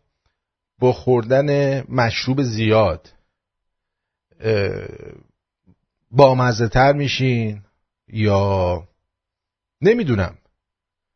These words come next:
این قضیه چیز نداره، ایرانی و خارجی هم نداره. این اصلاً مثل این که در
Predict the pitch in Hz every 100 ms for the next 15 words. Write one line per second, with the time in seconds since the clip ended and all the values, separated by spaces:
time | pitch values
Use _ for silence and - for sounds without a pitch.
0 | _ _ _ _ _ _ _ _ _ _
1 | _ _ _ _ _ _ _ _ _ _
2 | _ _ _ _ _ _ - 208 214 190
3 | 165 165 190 196 - - - _ _ _
4 | _ _ _ _ - 170 160 175 151 95
5 | 85 73 - _ _ _ _ _ _ _
6 | _ _ _ _ 135 131 123 123 123 123
7 | 120 113 131 156 156 156 110 87 80 80
8 | _ _ _ _ _ _ _ _ _ 127
9 | 127 123 127 135 135 135 135 123 113 110
10 | 98